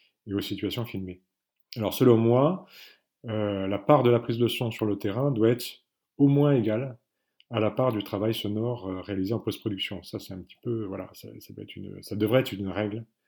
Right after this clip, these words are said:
parce qu'il s'agit de deux phases différentes, mais, euh, très complémentaires.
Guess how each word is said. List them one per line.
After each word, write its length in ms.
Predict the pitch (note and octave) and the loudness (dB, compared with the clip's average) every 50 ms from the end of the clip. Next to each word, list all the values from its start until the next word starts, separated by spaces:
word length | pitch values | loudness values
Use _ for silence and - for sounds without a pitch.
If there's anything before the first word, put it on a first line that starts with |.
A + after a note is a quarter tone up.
| _ _ - - - - _ _ _ _ | _ _ -20 -20 -20 -20 _ _ _ _
parce 200 | - G#2 G2 - | -8 -8 -8 -8
qu'il 160 | - - A2 G2+ | -4 -4 -4 -4
s'agit 380 | - - A#2+ A2 A2 B2 A#2 | 0 0 2 2 2 0 0
de 560 | G#2+ A2 G#2+ G#2 G#2 G2+ G2 G2 G2 G2 F#2+ F#2 | 2 2 2 4 4 2 2 2 0 -2 -4 -4
deux 180 | F#2 G#2+ C#3+ D3+ | 0 4 4 4
phases 280 | D3 - D3 C#3+ A#2+ A#2 | 6 6 4 4 4 4
différentes, 640 | A2+ - - A2 G2+ G2 A2+ B2 D3 D3 - - G2 F2+ - _ _ _ _ _ _ _ _ _ - | -2 -2 -2 -2 -2 -2 -2 -4 -4 -6 -8 -10 -10 -10 -12 _ _ _ _ _ _ _ _ _ -10
mais, 400 | G#2+ G2 G#2 A2 A#2 B2+ C3+ C#3 | -6 -4 0 2 4 4 4 4
euh, 640 | B2 A2 G2+ G2 G2 F#2+ F#2+ F#2+ F#2 F#2 F#2+ F#2+ F#2+ - - | 4 4 2 0 0 -2 -4 -6 -8 -10 -12 -14 -14 -16 -10
très 180 | - C3 B2+ | -4 -4 -2
complémentaires. 640 | B2 A2+ G#2 - G#2+ G2+ G2 F#2 - G2 F#2 F#2 G2 | -2 -4 -6 -6 -4 -4 -6 -8 -10 -12 -14 -14 -18